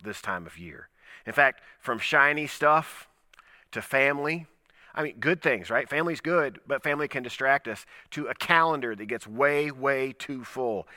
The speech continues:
It all becomes a distraction.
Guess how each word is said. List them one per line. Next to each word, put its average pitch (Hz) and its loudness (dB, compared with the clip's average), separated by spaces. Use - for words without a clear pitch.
It 139 -4
all 139 4
becomes 120 0
a 110 -8
distraction. 101 -4